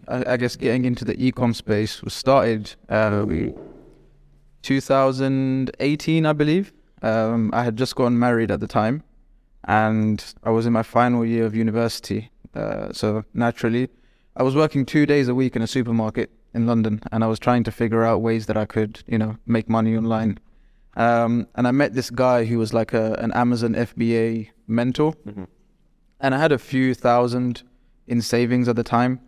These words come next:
Speaker 1: Um, so I thought, "Okay, let me try and launch a product here and, and see what happens." Uh, so I ordered some inventory to the F B A warehouse, um,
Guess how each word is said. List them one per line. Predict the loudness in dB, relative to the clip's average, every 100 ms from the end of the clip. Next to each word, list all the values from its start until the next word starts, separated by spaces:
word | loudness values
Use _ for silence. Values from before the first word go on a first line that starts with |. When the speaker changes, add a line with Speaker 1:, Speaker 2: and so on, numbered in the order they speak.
| -8
Speaker 1:
Um, | -4 -2 -2 -4 -6 -10
so | -4 0
I | 0
thought, | 0 0
"Okay, | 2 0 0
let | 0
me |
try | 0 2 2
and | 2
launch | 0 -2
a |
product | -2 0 0 0
here | 0 0 -6 _ _ _ -8
and, | -4 -2
and | -2 -2
see | 0
what | 2 2
happens." | 0 0 -4 -6 -10
Uh, | -6 -4 -4
so | 0
I | 2
ordered | 2 2
some | 2
inventory | 2 0 -2 0 2 2 0
to | -2 -2 -2
the | -2 -6
F | -4
B | -4
A | -2
warehouse, | 2 2 2 2 0 -6 -16 _ _ _ _ -2
um, | 0 2 0 0 -2